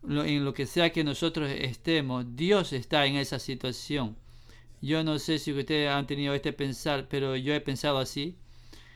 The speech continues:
Yo pienso cuando yo estaba en universidad, yo pensé, bueno, cuando yo termine, eh, mi carrera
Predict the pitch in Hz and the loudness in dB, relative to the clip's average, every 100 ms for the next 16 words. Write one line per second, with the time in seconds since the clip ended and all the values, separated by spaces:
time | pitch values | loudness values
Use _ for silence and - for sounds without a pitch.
0 | - - - - 143 160 147 151 139 135 | -20 -20 -16 -4 -2 0 0 0 0 0
1 | 143 139 139 139 - 139 139 135 135 131 | 2 2 4 2 0 -2 -2 0 -2 -2
2 | 131 131 151 214 226 - - - - 262 | 0 2 2 0 -10 -16 -20 -20 -16 -8
3 | 131 139 139 127 147 135 120 131 147 165 | -4 -2 -2 -2 0 0 0 0 0 -2
4 | 175 - - - - - - - - 143 | -6 -12 -20 -20 -20 -20 -20 -20 -8 -4
5 | 131 127 147 147 131 147 165 165 156 147 | 0 2 0 0 0 2 2 2 2 2
6 | 156 156 139 135 147 143 151 139 143 | 0 0 -2 -2 -2 0 2 0 -2